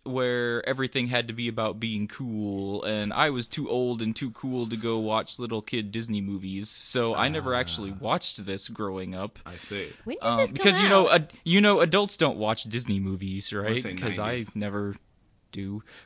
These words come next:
Speaker 1: But it was nine-, mid nineties, I think.
Speaker 3: Ninety-five.
Speaker 1: Yeah, so,
Speaker 3: I
Speaker 1: I
Speaker 3: was
Speaker 1: mean, that was
Speaker 3: seven.
Speaker 2: Yep.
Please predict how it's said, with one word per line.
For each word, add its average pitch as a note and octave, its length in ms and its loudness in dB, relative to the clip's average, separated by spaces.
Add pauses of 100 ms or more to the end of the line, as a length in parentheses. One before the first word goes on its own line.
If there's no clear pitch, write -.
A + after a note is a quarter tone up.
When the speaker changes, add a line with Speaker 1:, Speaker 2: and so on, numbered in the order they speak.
(140)
Speaker 1:
But G#2 260 2
it C#3+ 120 6
was D#3+ 220 0
nine-, B2 340 0
mid G#2+ 320 -2
nineties, B2 560 -6
I C#3+ 120 -6
think. D3 380 -6
Speaker 3:
Ninety-five. A3 840 4 (560)
Speaker 1:
Yeah, G#2 420 0
so, B2 380 0
Speaker 3:
I - 80 4
Speaker 1:
I - 20 2
Speaker 3:
was G2+ 120 2
Speaker 1:
mean, B2 140 4
that C3+ 160 2
was C3 260 2
Speaker 3:
seven. F3+ 540 0
Speaker 2:
Yep. F#3+ 120 -8